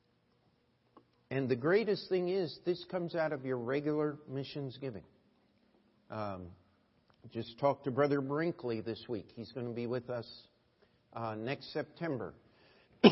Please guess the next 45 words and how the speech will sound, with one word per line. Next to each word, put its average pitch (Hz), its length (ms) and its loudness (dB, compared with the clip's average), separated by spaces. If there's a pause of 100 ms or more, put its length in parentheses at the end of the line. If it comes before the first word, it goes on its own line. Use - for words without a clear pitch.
(420)
And 127 320 2
Brother 135 340 4
Hebai-, 143 540 2
uh, 127 80 -4
Hebairu 139 920 0
from, 117 260 -4
uh, 110 200 -2
Brazil 117 520 0
is 95 160 -6
gonna 110 160 -6
be 110 160 -4
with 117 260 -4
us 123 200 -8
in 104 140 -8
August. 170 540 -2 (580)
And 110 240 -4
so 127 160 0
we're 139 120 0
gonna 180 180 0
get 165 180 0
to 135 80 -6
see, 185 420 0 (340)
uh, - 60 0
uh, 110 680 6
some 151 260 4
of 139 100 6
our 131 160 12
missionaries 151 800 2
from, 113 340 0 (400)
that 123 180 8
we 135 200 6
support. 165 640 8
And 127 140 2
we're 139 120 4
working 208 380 8
on 147 180 -2
trying 139 260 -4
to 143 60 -8
get 151 200 -6
some 143 160 -4
new 151 140 0
ones 160 360 0
in 151 180 -2
as 113 200 -6
well. 160 400 6